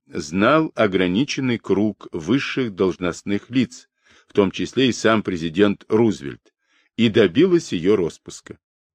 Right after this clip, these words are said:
За год Центральная разведывательная группа увеличилась в шесть раз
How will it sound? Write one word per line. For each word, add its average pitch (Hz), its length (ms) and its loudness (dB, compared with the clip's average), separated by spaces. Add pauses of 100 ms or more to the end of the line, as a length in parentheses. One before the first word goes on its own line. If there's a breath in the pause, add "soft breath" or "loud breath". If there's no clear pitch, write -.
(1700)
За 123 300 4
год 165 360 0 (140)
Центральная 104 920 4
разведывательная 90 920 2
группа 78 540 -2 (580 soft breath)
увеличилась 165 680 4
в - 100 -16
шесть - 460 2
раз - 460 0